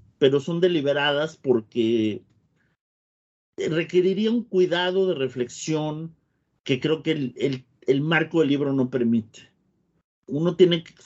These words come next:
cuando uno no pertenece a esas comunidades, uno tiene que tener mucho cuidado de cómo las aborda. Ahora, para una historia global de la literatura mexicana, sí me hubiera parecido perdonable, imperdonable que no estuvieran ahí.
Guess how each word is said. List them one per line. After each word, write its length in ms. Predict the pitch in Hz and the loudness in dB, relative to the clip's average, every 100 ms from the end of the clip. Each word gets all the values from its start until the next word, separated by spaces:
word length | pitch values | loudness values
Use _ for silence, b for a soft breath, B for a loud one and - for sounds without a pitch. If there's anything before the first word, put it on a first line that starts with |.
| - | -8
cuando 220 | 151 151 | -4 -2
uno 120 | 175 190 | 0 0
no 140 | 180 | 0
pertenece 500 | 185 160 143 160 165 | -2 -2 -4 -2 -2
a 40 | |
esas 100 | 165 | -2
comunidades, 760 | - - 131 123 127 135 147 160 | -6 -8 -4 -2 0 0 0 -2
uno 180 | 156 151 | -8 -4
tiene 220 | 151 143 | -4 0
que 60 | 131 | 0
tener 200 | 131 147 | 0 0
mucho 420 | 180 202 190 175 | 0 -2 -2 -2
cuidado 560 | 135 127 123 123 208 - _ _ _ _ _ _ _ - | 0 0 0 -2 -6 -10 _ _ _ _ _ _ _ 0
de 160 | 123 | 0
cómo 640 | - 139 147 143 131 123 - | 0 -2 0 0 0 0 -4
las 320 | - 127 120 | -2 0 0
aborda. 560 | 127 139 143 135 185 - _ _ _ _ _ | -2 0 0 0 -6 -10 _ _ _ _ _
Ahora, 340 | 151 160 117 - | 0 0 -2 -4
para 160 | 143 | -2
una 100 | 160 | 0
historia 300 | 185 - 185 | -2 -2 -2
global 560 | 165 143 143 175 185 170 _ _ | -2 -4 -2 0 -2 -2 _ _
de 100 | - | -2
la 120 | 160 131 | 0 0
literatura 540 | 123 - 131 127 156 | -2 0 0 2 -2
mexicana, 540 | 156 117 123 - 160 | 0 -4 -4 -2 -2
sí 160 | 175 156 | 0 0
me 80 | 151 | 2
hubiera 260 | 135 131 | 4 4
parecido 380 | 127 113 110 127 | 2 -4 2 2
perdonable, 600 | - 110 110 113 113 117 - | 2 -2 0 0 0 0 -2
imperdonable 560 | 131 113 113 117 117 | -2 0 0 0 0
que 80 | 113 | 0
no 80 | 107 | -4
estuvieran 460 | 104 110 101 92 | 0 0 0 0
ahí. 240 | 82 90 | -8 -12